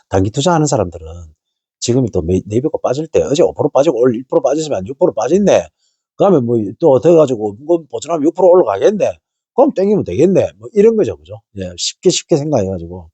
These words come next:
그러니까 기관, 아, 저, 법인은 매도를 때리고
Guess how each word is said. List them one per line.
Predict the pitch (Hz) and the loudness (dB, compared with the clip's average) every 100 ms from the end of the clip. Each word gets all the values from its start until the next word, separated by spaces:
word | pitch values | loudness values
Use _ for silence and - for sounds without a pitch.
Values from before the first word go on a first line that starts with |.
| _ _ _ - - _ _ | _ _ _ -20 -20 _ _
그러니까 | 117 113 104 - | -2 0 0 2
기관, | 160 170 165 120 | 4 4 4 2
아, | |
저, | 107 104 - | -4 -6 0
법인은 | 170 202 190 160 147 131 98 | 2 4 2 2 0 -2 -4
매도를 | 98 127 123 | -8 -6 -8
때리고 | 139 127 104 98 143 87 | -6 -6 -8 -4 -2 -2